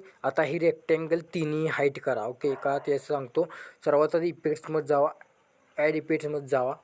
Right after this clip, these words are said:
ओके, इथं तुम्हाला काय करायचं, कलर लाईटमध्ये एक्सपोजर आणि गामा इफेक्ट सिलेक्ट करायचा आहे. इथं बघू शकता एक्सपोजर आणि गामा इफेक्ट तुम्हाला भेटून जाईल इथं. ओके,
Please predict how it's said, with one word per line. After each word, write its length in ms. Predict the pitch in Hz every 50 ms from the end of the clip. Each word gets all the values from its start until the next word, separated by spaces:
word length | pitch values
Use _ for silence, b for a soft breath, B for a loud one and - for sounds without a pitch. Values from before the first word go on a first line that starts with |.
| -
ओके, 260 | - 127 - - 190 196 196 _ _ _ _ _ _ _ _ _ _ _ _ _ _ _ _ _ _ _ _ _ _ _ _ b b b b b b b b b b b _ -
इथं 160 | 147 135 165 160
तुम्हाला 240 | 175 175 180 180 180
काय 140 | 185 180 170
करायचं, 340 | 156 156 151 147 160 160
कलर 320 | 160 - 156 147 160 165 165
लाईटमध्ये 460 | 165 160 160 160 156 156 151 156 180 -
एक्सपोजर 420 | 170 139 - - - 151 139 160 165
आणि 140 | 170 165
गामा 320 | 156 156 143 139 135 135 135
इफेक्ट 340 | 135 135 - - - - -
सिलेक्ट 400 | - - 143 139 135 - - -
करायचा 340 | 139 123 120 117 - -
आहे. 60 | 156 165 - b b b b b b b _ _
इथं 220 | - - 135 135
बघू 120 | 139 139
शकता 220 | 131 135 143 - 151
एक्सपोजर 420 | 147 139 - - - 135 135 139
आणि 120 | 147 147 143
गामा 340 | 147 139 131 127 127 135
इफेक्ट 400 | 139 131 - _ - 143 _ -
तुम्हाला 220 | 147 135 135 135 139
भेटून 380 | 135 127 120 - - 127 131
जाईल 160 | 123 123 143 151 _ b b b b b b _ -
इथं. 180 | 123 120 -
ओके, 220 | 123 120 - -